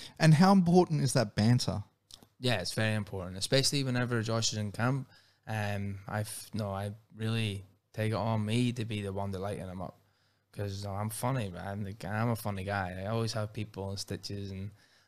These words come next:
Speaker 2: um, have 'em joking about and laughing and, you know, it's, even though I can be very serious at times, like, majority of the time I'm the joker. And, like, when I was in school, that was my issue too.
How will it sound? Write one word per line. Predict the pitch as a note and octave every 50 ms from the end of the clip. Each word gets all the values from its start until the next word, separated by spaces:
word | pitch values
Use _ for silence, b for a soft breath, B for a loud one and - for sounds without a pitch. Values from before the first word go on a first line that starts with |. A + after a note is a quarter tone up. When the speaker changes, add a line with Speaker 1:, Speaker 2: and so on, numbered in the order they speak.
| _ -
Speaker 2:
um, | G2 G2 F#2+ F#2+ F2 F2+ G2 G#2 A2 -
have | G#2+ G#2 G2
'em | G2+ G2 G2 F#2+ -
joking | - G#2+ F#2+ - F#2+
about | G2+ G2 F#2+ G#2 G#2+
and | - B1 G2+
laughing | G2+ G2+ G#2 G#2+ G#2 - - G2 G2
and, | F#2+ F#2+ G#2+ G2+ _ _ _ _ _ _ _ _ _ _ _ _
you | - F#2
know, | F2+
it's, | - G#2 - - - - - - - - - - - _
even | - C#3 C#3 C#3 C#3
though | C3+ C3
I | B2+
can | A#2 - A#2
be | A#2 A#2+
very | A2+ A#2 B2 B2 A#2+ A#2+
serious | G#2+ - C3 C#3 D3+ D3+ C#3+ -
at | D3 -
times, | D3 D3+ D#3 D3+ D3 C3+ A#2+ A2 A2
like, | G2+ G2 -
majority | - F#2 G#2+ G#2+ A2+ A#2 A#2 A2 G2
of | A2
the | G#2+
time | A2+ A2 A2 G#2+ G#2
I'm | G2+ G2 G2
the | F#2+
joker. | F#2+ G2+ G#2+ A2+ A2+ - A#2+
And, | G#2 G2 G2 G2 G2
like, | G2 G2 - _
when | A2 A2 G#2+
I | G#2+
was | A2 G#2+
in | -
school, | - - C3 C3+ C#3
that | C3 B2 A#2 A2
was | A2+ A2
my | A2+ A2 A2
issue | A2 G#2+ A2 G#2+ - G#2+ G#2
too. | - G#2+ A#2+ C3 A#2